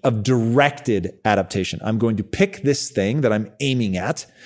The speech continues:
and I wanna get good at that. What is that thing? Maybe that thing is learning to desire.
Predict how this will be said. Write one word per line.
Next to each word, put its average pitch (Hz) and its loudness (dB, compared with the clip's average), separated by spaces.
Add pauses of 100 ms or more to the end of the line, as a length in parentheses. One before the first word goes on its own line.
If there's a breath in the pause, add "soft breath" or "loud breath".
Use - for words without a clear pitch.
(180 loud breath)
and 120 -2
I - 0
wanna 131 0
get 117 -2
good 113 4
at 117 -2
that. 107 0
What 117 0
is 139 4
that 113 2
thing? 95 -2
Maybe 98 0
that 104 0
thing 107 -2
is 104 0 (800 soft breath)
learning 147 2
to 143 0
desire. 98 0